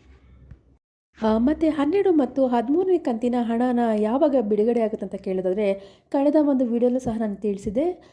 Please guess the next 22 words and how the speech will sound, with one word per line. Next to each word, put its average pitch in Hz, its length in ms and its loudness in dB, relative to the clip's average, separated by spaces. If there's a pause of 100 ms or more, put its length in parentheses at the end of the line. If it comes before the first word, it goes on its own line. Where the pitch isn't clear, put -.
(200)
ಆ, 220 100 -2
ಲಕ್ಷ್ಮೀ 277 480 0
ಹೆಬ್ಬಾಳ್ಕರ್ 233 540 0
ಅವರು 214 300 2
ಸ್ವತಃ 269 480 -2
ತಮ್ಮ 233 340 -2
ಒಂದು 220 360 0
ಟ್ವೀಟ್‌ನಲ್ಲಿ 220 800 0 (100)
ತಿಳಿಸಿದ್ರು, 202 760 0 (360)
ಶೀಘ್ರದಲ್ಲೇ 285 720 4
ಒಂದು 208 500 -4
ಹಣ 202 220 -6
ಎಲ್ಲರ 208 400 -2
ಒಂದು 208 280 -2
ಖಾತೆಗೆ 226 460 2
ಬರುತ್ತೆ 247 460 0
ಅಂತ 214 160 -4
ಹೇಳಿದ್ರು. 202 720 -2
ಆ, - 340 -10
ಎಲ್ಲರ 233 480 2
ಒಂದು 294 420 0
ನಂಬಿಕೆಯಂತೆ, 254 1040 -2